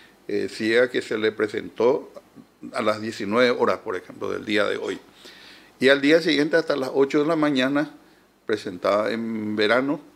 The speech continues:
y hasta las nueve en invierno. Y entonces estaba dentro del plazo.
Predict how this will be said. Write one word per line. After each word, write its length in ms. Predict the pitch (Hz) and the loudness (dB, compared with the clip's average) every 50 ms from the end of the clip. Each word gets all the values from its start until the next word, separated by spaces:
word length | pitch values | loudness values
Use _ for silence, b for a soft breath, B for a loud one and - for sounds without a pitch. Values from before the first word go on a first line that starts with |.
| _ _ - | _ _ -4
y 100 | - 123 | -2 -2
hasta 200 | 117 - - 117 | -2 0 -2 -4
las 160 | 113 104 101 | -4 -4 -4
nueve 320 | 101 107 117 120 123 123 | -4 -2 -2 0 0 -2
en 120 | 123 120 113 | -2 -2 -2
invierno. 440 | 104 92 87 92 87 85 82 - - - _ _ _ _ _ _ _ _ _ _ _ _ _ _ _ _ b b b b b b b _ _ _ _ | -4 -2 -2 -2 -4 -4 -6 -12 -20 -20 _ _ _ _ _ _ _ _ _ _ _ _ _ _ _ _ b b b b b b b _ _ _ _
Y 120 | - 110 104 | -2 0 0
entonces 560 | 95 - - 117 113 - - 147 151 147 117 | 0 0 0 0 0 0 0 0 0 0 -2
estaba 420 | 110 107 - - 104 104 110 107 | -4 -2 0 2 2 2 2 2
dentro 380 | 98 98 104 107 104 113 107 104 | 2 2 0 0 0 2 2 4
del 120 | 95 95 | 2 2
plazo. 380 | - - 95 82 - - - | -2 -4 -4 -4 -4 -6 -12